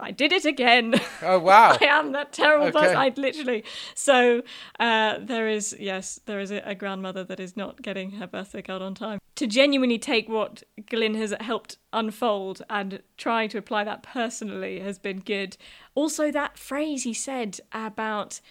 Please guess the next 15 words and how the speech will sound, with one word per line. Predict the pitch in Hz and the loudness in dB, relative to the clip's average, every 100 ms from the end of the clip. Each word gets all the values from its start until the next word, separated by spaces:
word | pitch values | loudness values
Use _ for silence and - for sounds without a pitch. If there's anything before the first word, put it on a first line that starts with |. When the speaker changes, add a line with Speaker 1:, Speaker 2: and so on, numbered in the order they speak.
| _ _ | _ _
Speaker 1:
"How | - 277 | -6 -2
am | 302 | 0
I | 277 254 | 0 -2
doing? | 240 208 185 180 | -4 -6 -8 -12
How | - 285 311 | -6 -2 0
am | 269 | 0
I | 233 | 0
doing?" | 226 196 135 | 0 0 -2
Speaker 2:
Mm. | 131 110 - _ _ 214 | -4 -6 -12 _ _ -8
Speaker 1:
has | 214 208 | -8 -6
been | 214 | -6
ringing | 214 214 202 | -4 -4 -6
my | 196 190 | -6 -6
ears | 190 185 170 - - | -8 -8 -12 -14 -10
as | 196 190 - | -10 -10 -12